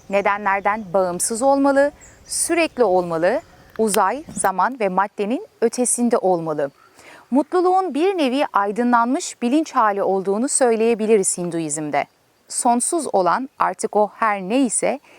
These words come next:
yeniden ona katılma ve bir olanla bütünleşme durumu. Özellikle Veda adlı metinlerden söz ettiğimizde gerek teorisi gerek pratiğinden söz edeceğiz. Nitekim Veda,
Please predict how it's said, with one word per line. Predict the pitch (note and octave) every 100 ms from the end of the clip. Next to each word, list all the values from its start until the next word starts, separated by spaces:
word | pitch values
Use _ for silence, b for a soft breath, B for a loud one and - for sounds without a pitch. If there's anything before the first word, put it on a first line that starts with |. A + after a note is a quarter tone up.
| b b
yeniden | G3+ D4+ F#4 C4 G#3+ D4+
ona | G3 F3+
katılma | - G3 - F3+ F3 A#3+ - -
ve | G3 F3+
bir | C4+ D#4+ G3+
olanla | F#3+ F3 E3+ B3 D4 -
bütünleşme | G#3+ - A3+ G#3 G#3+ G3 F3+
durumu. | E3+ D3+ C#3+ C3 _ _ _ -
Özellikle | C4 D#4 D#4+ F#4+ - C4+
Veda | A3 A#3+ C#4+
adlı | C4 - G#3
metinlerden | G#3 B3 A3+ G#3+ A3+ A#3+
söz | - C#4 A3+
ettiğimizde | A3 - F#3 E3+ D#3 - E4+ B B B B
gerek | C4 D#4+ -
teorisi | - B3 G#3 - E4 -
gerek | B3 D4 -
pratiğinden | B3+ A#3+ B3+ B3 A#3 A#3 A#3+
söz | - G3
edeceğiz. | F3+ F3 B3 D4+ - B B B B -
Nitekim | F4+ G#4+ F4+ C4+ A3
Veda, | C4+ D#4 A3+ G#3+